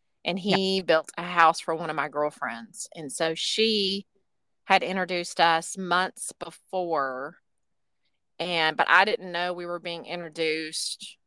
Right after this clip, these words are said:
Speaker 1: for that reason. She, um, she went and told me she had to pick up a key to look at a house at her builder's house. And so that's when we first met each other. And, um, he knew that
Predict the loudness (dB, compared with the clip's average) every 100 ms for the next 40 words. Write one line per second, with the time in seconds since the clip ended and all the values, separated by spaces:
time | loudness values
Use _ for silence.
0 | _ -6 2 4 2 -4 -6 -6 -10 -12
1 | -14 -18 _ -10 -4 0 4 4 4 0
2 | -10 -6 -2 0 2 0 0 0 -2 -4
3 | -6 -8 -10 -6 -4 -6 -2 0 2 2
4 | 2 2 -2 -8 -10 _ _ _ 0 2
5 | 4 2 2 0 -4 -6 -8 -10 -14 _
6 | -2 -2 -2 -12 -12 _ _ _ _ _
7 | _ -6 0 4 6 6 4 -2 -2 -4
8 | 0 0 -2 -10 -4 -4 -4 -8 -8 -6
9 | -6 -8 -10 -12 _ _ _ _ _ _
10 | _ _ _ -6 -4 -2 -2 0 0 0
11 | -4 -6 -2 0 2 4 4 4 0 -2
12 | -6 -12 _ _ _ _ -2